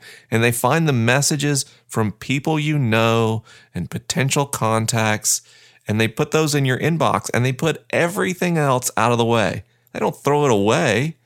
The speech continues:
They just put it in a folder you can look at later. SaneBox is really well architected. It worked with almost any email provider and absolutely any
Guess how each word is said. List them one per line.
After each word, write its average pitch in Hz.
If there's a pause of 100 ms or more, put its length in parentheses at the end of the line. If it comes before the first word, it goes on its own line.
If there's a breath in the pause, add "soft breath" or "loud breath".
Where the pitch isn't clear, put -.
(240)
They 113
just 143
put 139
it 143
in 147
a 151
folder 110
you 101
can 92
look 82
at 87 (360 soft breath)
later. 87 (460)
SaneBox 135
is 101
really 120
well 104
architected. 110
It -
worked 104
with 104
almost 123
any 120
email 120
provider 120
and 107
absolutely 107 (480 loud breath)
any 110